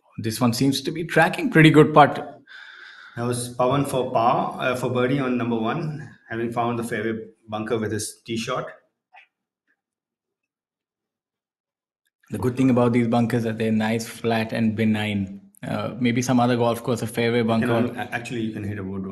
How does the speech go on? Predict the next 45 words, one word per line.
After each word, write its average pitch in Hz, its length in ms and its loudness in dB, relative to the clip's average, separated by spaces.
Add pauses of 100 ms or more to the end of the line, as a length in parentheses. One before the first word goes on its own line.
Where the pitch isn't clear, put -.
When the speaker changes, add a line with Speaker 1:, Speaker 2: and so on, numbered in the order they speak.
(120)
Speaker 2:
out 87 100 -12
of 85 140 -18
them 90 200 -12
easily. 95 480 -10 (440)
Speaker 1:
Yeah, 95 300 -4
any 127 200 4
other, 123 200 2
of 120 280 -2
course, 117 360 -4
it 117 240 -6
would 165 80 0
have 175 100 2
been 135 100 4
a 131 40 6
little 127 240 4
difficult 120 460 0
to 117 60 4
advance 113 320 2
the - 80 -8
ball 104 260 -4
thus, 101 260 -6 (200)
that 104 200 -4
far. 95 360 -8 (3250)
Speaker 2:
So 127 120 -8
coming 156 300 0
back 135 220 0
to, 127 240 2
you 113 100 0
know, 117 160 -2
club 117 200 -4
fitting, 113 220 -2
I, 110 300 -4
there's, 113 480 -6
uh, 107 340 -8
I, 110 280 -4
I - 20 -12
coach 117 260 -6
a 117 80 -4
boy 104 380 -4
who's 107 180 -6
about 98 180 -6
six - 240 -10
feet 98 200 -10
five 101 500 -6
himself 101 500 -8